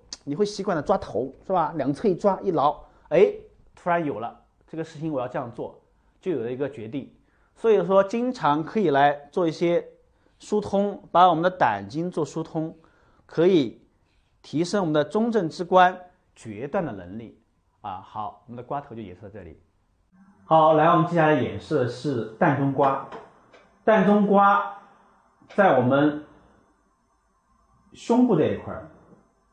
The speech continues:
那么胸部这一块儿下面呢，我们有一个胸腺。人的衰老跟胸腺关系非常大，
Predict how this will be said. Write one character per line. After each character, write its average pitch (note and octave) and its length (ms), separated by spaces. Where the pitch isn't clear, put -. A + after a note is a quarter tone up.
那 D#3+ 80
么 D#3+ 120
胸 G#3+ 260
部 G#3 60
这 F#3 100
一 C#3+ 80
块 D3+ 100
儿 - 20
下 C#3 220
面 B2+ 100
呢， A2+ 360
我 A2+ 100
们 C3+ 120
有 A2 120
一 G#2+ 80
个 A2+ 160
胸 F#3+ 280
腺。 - 280
人 E3+ 240
的 - 460
衰 A#3 400
老 C#3 240
跟 C#3+ 180
胸 F#3+ 320
腺 - 320
关 E3+ 200
系 C#3 160
非 D3+ 120
常 A#2+ 180
大， - 300